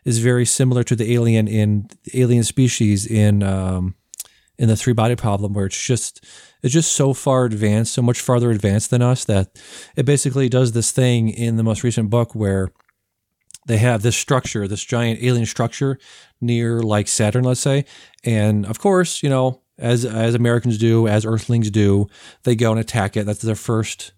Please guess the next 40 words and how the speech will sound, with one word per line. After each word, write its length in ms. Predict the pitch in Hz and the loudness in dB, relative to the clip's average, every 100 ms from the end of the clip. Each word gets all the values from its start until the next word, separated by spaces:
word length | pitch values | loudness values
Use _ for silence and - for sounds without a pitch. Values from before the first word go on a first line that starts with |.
| _ | _
you 80 | - | -8
know, 100 | 98 | -4
instinct 440 | 120 120 - 104 104 | -2 -2 -2 -2 -2
is 80 | 101 | -4
to 80 | |
attack 380 | 110 - 117 110 | -4 -2 -2 -2
the 100 | - | -8
strange 440 | 107 - 110 107 - | -8 -4 -4 -4 -6
thing, 220 | 98 90 | -6 -4
right? 280 | 92 98 - - - - | -4 -6 -8 -16 -20 -6
They 80 | 120 | -4
don't 140 | 113 | -2
understand 380 | 107 107 135 120 | -2 -2 0 0
it. 100 | 117 | 0
They 100 | 104 | 0
don't, 280 | 101 101 - | 0 -2 -6
they're 160 | 104 | -4
afraid 300 | 98 - 120 | -4 -2 -2
of 120 | 120 117 | 0 0
it. 120 | 113 | 0
So 240 | - 101 | -2 -2
they're 220 | 98 98 | -2 -2
gonna 120 | 98 95 | -2 -4
attack 320 | - 101 90 | -4 -6 -6
it. 100 | 87 _ - - - _ | -10 _ -20 -20 -20 _
Um, 420 | - 98 98 101 110 | -6 -4 -4 -4 -2
does 140 | 120 | 2
not 140 | 160 | 2
go 120 | 170 165 | 2 0
well 380 | 175 190 101 - | 2 2 0 -4
at 120 | 117 | -2
all. 360 | 143 127 98 - _ _ | 0 0 -4 -10 _ _
Um, 300 | - 95 95 | -8 -6 -6
this 140 | 101 - | -6 -8
fleet 520 | - 131 127 - - - | -4 -2 -2 -4 -14 -6
of 140 | 113 | -2
arma-, 260 | 113 107 110 | 0 0 -2
this 140 | 110 | -2
armada 460 | 117 113 113 120 120 | 0 2 2 0 0
of 460 | - 104 101 101 - | 0 0 2 -2 -6